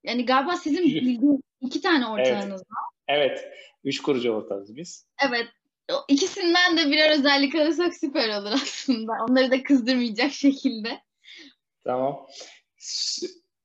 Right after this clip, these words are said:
Speaker 2: sürekli Excel istemeleri. Birincisi.
Speaker 1: <laughs>
Speaker 2: En sevmediğim özelliği.
Speaker 1: Hı hı.
Speaker 2: İkincisi de ya-, yavaş ve doğru olana kadar beklemeleri. Hızlı hareket etmeleri. Hata yapmaktan korkmaları.
Speaker 1: Hmm,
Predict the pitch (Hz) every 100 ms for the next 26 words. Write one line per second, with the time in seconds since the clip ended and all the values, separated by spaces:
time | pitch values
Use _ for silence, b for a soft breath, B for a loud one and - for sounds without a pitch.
0 | _ - - 160 156 160 151 143 131 135
1 | 117 - - - - 113 113 110 139 151
2 | _ _ _ _ 143 131 123 240 339 -
3 | - - _ _ _ _ - - 131 131
4 | 131 127 123 113 117 117 113 117 - 262
5 | 269 277 277 _ _ _ _ _ _ _
6 | 147 143 135 131 151 170 - - - -
7 | 123 120 139 - - - - - 135 131
8 | 117 139 139 160 - - - _ _ -
9 | 143 139 139 147 147 143 147 139 139 127
10 | 120 123 120 120 117 - _ - 123 117
11 | 123 117 - 120 _ 104 - - 131 123
12 | - 117 - 131 131 _ _ - 117 110
13 | 107 98 _ _ _ _ _ _ _ -
14 | 226 226 220 202 185